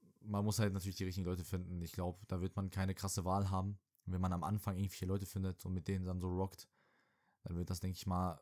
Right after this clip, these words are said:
so die Truppe sein, mit der du am längsten am Start bist. Aber ja, das will ich dann einfach machen und, ähm, keine Ahnung. Also, ja, schwierig halt, weil ich hätte auch gleichzeitig keinen Bock, jetzt irgendwie da so einen Leader zu haben von so einer Gruppe und dann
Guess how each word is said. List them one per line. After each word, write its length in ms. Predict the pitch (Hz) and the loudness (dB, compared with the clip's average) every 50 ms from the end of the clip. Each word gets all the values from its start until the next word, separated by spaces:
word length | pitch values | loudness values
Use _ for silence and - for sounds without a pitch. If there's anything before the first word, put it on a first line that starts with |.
| _ _ - | _ _ -6
so 460 | - 107 90 92 90 90 90 92 95 | -4 -2 0 2 2 2 2 0 -2
die 240 | 92 90 95 95 92 | -4 -4 -4 -4 -4
Truppe 240 | - 95 90 - 98 | -4 -4 -4 -2 0
sein, 260 | 90 95 92 95 95 | 0 2 2 2 0
mit 140 | 92 85 - | 0 0 0
der 100 | 92 90 | 0 0
du 80 | 92 | 2
am 120 | 92 90 90 | 2 2 2
längsten 340 | 90 95 95 92 - - 101 | 2 0 0 -2 -2 -2 -2
am 100 | 98 95 | -2 -2
Start 280 | - - 98 98 98 - | -2 -2 -2 -2 -2 -4
bist. 320 | 104 95 - - - - _ _ _ _ _ _ _ _ _ _ _ _ _ _ _ _ - | -6 -6 -6 -10 -12 -14 _ _ _ _ _ _ _ _ _ _ _ _ _ _ _ _ -10
Aber 160 | - 80 78 | -6 -4 -2
ja, 220 | 76 76 78 82 80 80 | 0 0 0 -2 -2 -4
das 140 | 80 - | -6 -4
will 40 | 87 85 | -2 -2
ich 40 | |
dann 100 | 82 92 | 0 0
einfach 160 | 87 85 90 85 | 0 0 0 0
machen 280 | 85 87 90 87 85 | 2 2 0 0 -2
und, 340 | - 85 87 85 82 - - | -4 -4 -4 -4 -4 -6 -6
ähm, 380 | 82 82 85 82 82 82 80 80 _ _ _ _ _ _ _ _ _ _ _ _ _ _ _ _ _ _ | -4 -2 -2 -2 -2 -4 -6 -8 _ _ _ _ _ _ _ _ _ _ _ _ _ _ _ _ _ _
keine 200 | - - 87 87 | -8 -6 -4 -2
Ahnung. 260 | 82 82 85 85 80 78 - | 0 0 0 -2 -4 -6 -6
Also, 240 | - 95 92 95 92 92 - - _ _ _ _ _ _ _ _ _ _ _ _ _ _ _ _ _ - - | -2 0 0 0 0 -2 -8 -14 _ _ _ _ _ _ _ _ _ _ _ _ _ _ _ _ _ -14 -6
ja, 340 | 92 92 90 98 104 98 87 87 - - - - - - | -4 -4 0 0 0 0 0 -2 -8 -18 -20 -20 -20 -14
schwierig 440 | - - - 113 123 123 113 101 - 104 | -8 0 4 6 6 8 6 6 6 4
halt, 160 | 98 95 92 | 4 4 6
weil 120 | 101 101 101 | 6 4 4
ich 140 | 92 - | 4 2
hätte 180 | 110 110 - 117 | 0 0 0 0
auch 140 | 107 101 113 120 | 0 0 -2 0
gleichzeitig 400 | 107 107 110 - 113 104 - - | 0 0 2 2 0 -2 -2 0
keinen 200 | - 110 107 104 | 0 2 2 4
Bock, 140 | 107 104 - | 2 2 2
jetzt 140 | 110 98 - | 0 0 2
irgendwie 220 | 104 98 98 104 | 0 0 0 2
da 120 | 104 101 | 4 4
so 100 | 98 95 98 | 4 4 4
einen 100 | 98 98 | 4 4
Leader 300 | 98 104 110 110 104 - | 4 4 4 4 4 2
zu 120 | - 110 | 4 2
haben 200 | 101 101 104 101 | 2 2 2 2
von 140 | 98 104 101 | 0 -2 0
so 80 | 95 98 | 0 0
einer 120 | 98 98 | 0 0
Gruppe 220 | 95 104 107 113 | 0 0 0 0
und 100 | 104 98 | 0 2
dann 300 | 95 98 101 101 98 98 | 2 0 0 0 -2 -4